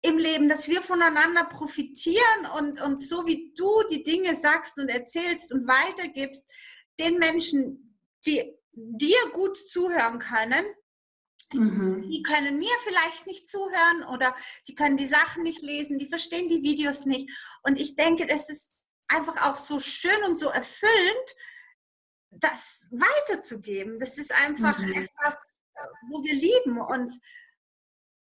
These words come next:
Speaker 1: dann leben wir es auch. Du lebst nur
Speaker 2: Ja.
Speaker 1: das,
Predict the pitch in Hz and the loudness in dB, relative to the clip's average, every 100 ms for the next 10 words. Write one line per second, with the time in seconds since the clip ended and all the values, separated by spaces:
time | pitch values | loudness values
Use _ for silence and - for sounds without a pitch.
0 | _ _ - 285 320 - - 269 330 381 | _ _ 2 2 0 -8 -6 -2 -2 0
1 | 339 254 214 - 190 190 - _ _ _ | 0 0 -2 -8 -10 -12 -16 _ _ _
2 | 302 294 320 349 392 - - 277 302 330 | 0 0 2 2 0 -2 2 6 6 6
3 | 349 269 277 330 | 4 4 2 2